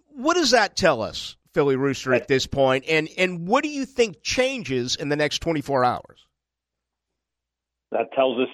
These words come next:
Speaker 2: that the bigger bets, the sharp money bets, if, let's face it, if you're betting over ten thousand dollars a game, then you have a win percentage that can sustain those type of bets. You know, the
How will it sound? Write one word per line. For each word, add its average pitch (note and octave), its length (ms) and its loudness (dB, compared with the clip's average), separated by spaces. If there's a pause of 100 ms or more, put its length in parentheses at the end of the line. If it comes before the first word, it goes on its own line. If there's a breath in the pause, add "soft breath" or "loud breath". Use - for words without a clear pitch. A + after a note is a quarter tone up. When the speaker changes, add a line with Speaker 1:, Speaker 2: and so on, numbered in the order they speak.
Speaker 2:
that A2+ 200 0
the A2+ 80 0
bigger D#3 420 2
bets, B2 340 0 (1120)
the A2+ 380 -6 (160)
sharp D3+ 240 2
money C3+ 260 2
bets, G#2+ 320 0
if, G2+ 80 -8 (400)
let's D#3 220 -2
face C#3+ 220 2
it, A2+ 80 0
if G#2 120 -6
you're G3+ 140 0
betting D#3+ 360 0
over A#2+ 180 -2
ten B2+ 260 -2
thousand A#2 340 0
dollars A2 360 2
a G2+ 60 -12
game, A#2 360 -6 (760)
then C3 180 0
you F#3 220 0
have D3 300 2
a A#2 60 0
win C3+ 280 0
percentage A#2 600 -2
that A2+ 200 0
can G#2 200 -10
sustain A#2+ 560 -2
those A2 260 -2
type G#2 220 -2
of E2 80 -20
bets. - 220 -6 (840)
You A#2+ 120 0
know, A#2+ 340 2
the B2 360 0